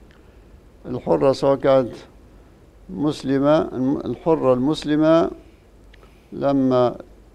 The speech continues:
آه، يطلب منها الاستبراء من الزنا وإلا كافرة أسلمت تستبرئ، استبراءها كم يكون؟ حيضة واحدة ولا ثلاثة؟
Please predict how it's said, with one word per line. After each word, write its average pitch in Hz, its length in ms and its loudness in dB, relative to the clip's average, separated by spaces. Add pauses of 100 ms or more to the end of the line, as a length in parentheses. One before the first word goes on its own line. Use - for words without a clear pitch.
(160)
آه، - 760 -12
يطلب 139 420 0
منها 147 180 2
الاستبراء 131 880 2 (1120)
من 127 160 -6
الزنا 131 680 2
وإلا 131 460 0
كافرة 139 640 2
أسلمت 123 420 -4
تستبرئ، 165 580 0
استبراءها 147 600 0
كم 143 240 -2
يكون؟ 131 340 -4
حيضة 135 380 0
واحدة 147 300 -2
ولا 127 180 0
ثلاثة؟ 127 600 2